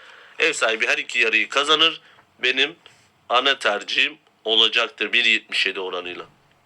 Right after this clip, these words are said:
Şimdi bir sonraki maçımıza geldik.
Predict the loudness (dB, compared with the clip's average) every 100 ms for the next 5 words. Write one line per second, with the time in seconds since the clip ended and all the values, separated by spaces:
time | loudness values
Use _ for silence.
0 | _ _ _ _ _ -20 -20 -10 -4 -2
1 | 0 -2 -6 -20 -20 -20 -18 -18 -18 -18
2 | -20 -18 -10 0 4 6 4 2 2 0
3 | 2 0 2 2 2 0 -2 -2